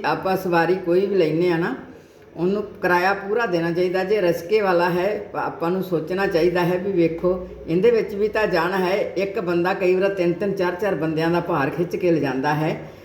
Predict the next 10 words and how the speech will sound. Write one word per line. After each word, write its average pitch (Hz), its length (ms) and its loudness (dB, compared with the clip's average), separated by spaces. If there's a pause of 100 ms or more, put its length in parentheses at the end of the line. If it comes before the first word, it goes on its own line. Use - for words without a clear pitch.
(120)
ਪਰ 196 260 0
ਉਹਨੂੰ 214 240 0
ਆਪਾਂ 185 340 0
ਜੇ 185 380 2 (200)
ਦੁੱਗਣਾ 185 420 0
ਕਿਰਾਇਆ 170 340 2
ਨਹੀਂ 180 220 2
ਦੇ 180 160 2
ਸਕਦੇ 165 400 0
ਨਾ, 185 220 0